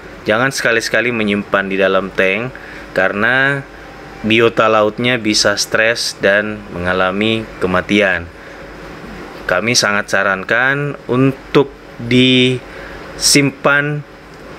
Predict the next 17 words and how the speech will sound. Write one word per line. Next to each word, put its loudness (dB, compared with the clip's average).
di 4
dalam 2
rumah 4
bakteri 2
atau 2
akuarium 2
filterisasinya 0
ya. -2
Jadi, 4
eh, 2
ikan-ikannya 0
tidak, 0
eh, 4
terganggu 0
dengan 0
perubahan, 2
eh, 2